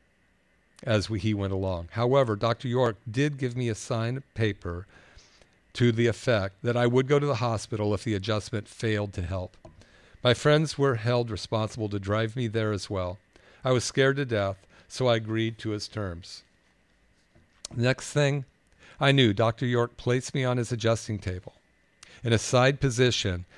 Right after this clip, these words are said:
Before I knew what happened, he jumped on my back. There was a loud snap, and a bolt of pain went down my leg, and I felt like I was about to black out.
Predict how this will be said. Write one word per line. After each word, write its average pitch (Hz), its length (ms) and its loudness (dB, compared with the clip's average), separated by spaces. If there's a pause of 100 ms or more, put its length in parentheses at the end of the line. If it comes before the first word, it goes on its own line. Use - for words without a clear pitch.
(120)
Before 147 360 4
I 151 120 8
knew 147 260 2
what 139 160 4
happened, 120 380 2
he 104 60 -2
jumped 117 340 -2
on 110 140 2
my 110 120 0
back. 104 340 -2
There 120 120 2
was 117 140 2
a 123 60 2
loud 143 320 4
snap, 120 540 -2 (220)
and 120 100 2
a 120 60 4
bolt 135 260 4
of 123 160 -2
pain 127 280 0
went 113 120 -2
down 113 220 0
my 107 120 0
leg, 107 320 0
and 107 100 -2
I 107 60 0
felt 135 240 2
like 120 220 -4
I 117 60 0
was 110 200 0
about 107 300 -2
to 107 80 -4
black 104 360 -2
out. 107 280 0